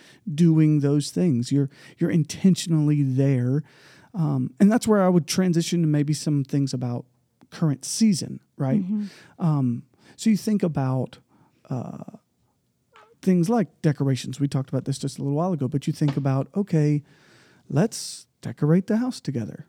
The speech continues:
Speaker 2: Mm-hmm.
Speaker 1: Let's set the table together. Let's," because there might be a, okay, the first time they set the table and they don't set the same plates.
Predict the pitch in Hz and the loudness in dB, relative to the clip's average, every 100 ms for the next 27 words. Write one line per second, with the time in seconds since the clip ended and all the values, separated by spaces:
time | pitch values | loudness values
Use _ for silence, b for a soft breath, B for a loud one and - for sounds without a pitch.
0 | - 220 170 190 190 160 165 - - - | -6 -6 -6 -10 -6 0 0 -2 -8 -2
1 | 151 139 170 - 147 131 110 104 - _ | 0 0 -4 2 2 2 -4 -10 -16 _
2 | - - 117 - - _ b - 139 147 | -10 -8 -8 -10 -20 _ b -6 -2 -2
3 | 262 - - - b b 175 - 156 156 | -2 -10 -12 -14 b b -2 2 2 2
4 | 160 180 165 165 135 165 208 156 156 147 | 0 2 2 4 2 0 0 0 2 2
5 | 135 139 127 b b - 147 151 131 123 | 0 -2 -4 b b -10 -2 0 0 -2
6 | 123 180 180 - 175 170 160 - 156 - | -4 -2 -2 0 0 2 0 0 -4 -4
7 | - 165 185 117 123 b b b 175 160 | -2 -2 -2 -6 -10 b b b 0 0
8 | 139 143 143 - - 143 131 - 127 123 | 2 0 0 -4 -4 -4 -4 -4 -2 0
9 | 123 123 - 123 117 - - | -2 -8 -8 -6 -6 -12 -18